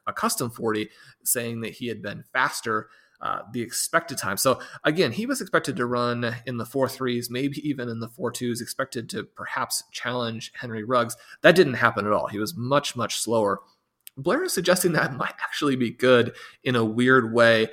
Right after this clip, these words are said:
at least as it relates to his draft position, because if he had been really fast and was expected to go in the draft range that he is expected to go in, then that would be a little bit of a sign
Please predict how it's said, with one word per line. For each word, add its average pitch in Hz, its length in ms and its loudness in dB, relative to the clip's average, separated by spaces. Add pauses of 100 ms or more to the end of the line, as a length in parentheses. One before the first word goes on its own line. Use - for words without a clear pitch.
(220)
at 131 120 4
least 170 240 4
as 160 100 2
it 135 80 2
relates 117 340 0
to 110 140 -4
his 101 160 -2
draft 113 400 0
position, - 400 -10 (460)
because 120 560 2 (880)
if 117 140 -4
he 185 160 0
had 208 120 2
been 131 300 2
really 139 260 6
fast - 540 -2 (180)
and 117 120 -2
was 113 120 -2
expected 110 440 -2
to 107 80 -2
go 104 240 0
in 107 100 -4
the 107 80 -2
draft 104 380 0
range 104 420 -4 (240)
that 110 140 0
he 107 500 -4
is - 160 6
expected 107 360 0
to 98 60 -4
go 95 200 -2
in, 95 200 -6 (280)
then 117 340 4
that 180 140 -2
would 262 100 -6
be 180 120 2
a 147 60 4
little 143 260 2
bit 147 120 2
of 135 80 2
a 131 60 2
sign 113 560 -2